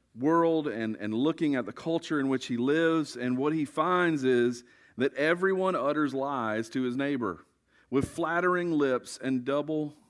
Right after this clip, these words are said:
and a double heart, they speak. He, he looks around, and what he sees is a bunch of people saying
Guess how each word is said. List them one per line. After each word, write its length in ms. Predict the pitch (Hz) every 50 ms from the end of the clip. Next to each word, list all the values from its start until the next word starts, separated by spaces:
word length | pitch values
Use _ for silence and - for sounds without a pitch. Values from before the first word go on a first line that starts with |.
| _ _ _ -
and 120 | 120 123
a 60 | 120
double 320 | 123 123 139 147 156 151 147
heart, 440 | - - 143 123 104 104 98 - -
they 140 | - 117 131
speak. 640 | 131 - - - - 185 160 113 - _ - _ _ _ _ _ _ _ _ _ _ _ _ _ _ _ _ _ _ _ _ _ _ _ _ _ _ _ _
He, 120 | - 170
he 180 | 185 180 190 185
looks 320 | 175 196 220 214 - -
around, 400 | 220 196 180 180 185 185 180 170
and 100 | 156 151
what 140 | 156 175 175
he 160 | 165 170 156
sees 360 | - - - 214 214 202 170
is 140 | 170 165 151
a 60 | 160
bunch 260 | 151 160 185 190 - -
of 80 | 160
people 380 | - - 208 196 - 170 165 151
saying 640 | - - 190 180 180 185 170 160 156 156 156 147